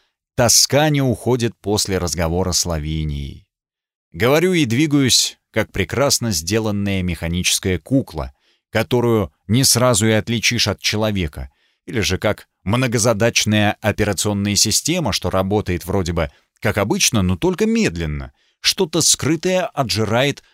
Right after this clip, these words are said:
большую часть ресурсов. С кольчугой что-то непонятное.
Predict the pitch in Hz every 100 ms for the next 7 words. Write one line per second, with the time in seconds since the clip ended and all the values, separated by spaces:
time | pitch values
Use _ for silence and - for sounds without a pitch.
0 | - 80 104 110 - 131 117 90 85 -
1 | 117 - 95 - - - - _ _ _
2 | _ _ _ _ _ _ _ _ _ -
3 | - 135 135 202 190 180 - - 120 120
4 | 117 113 113 92 69 73 69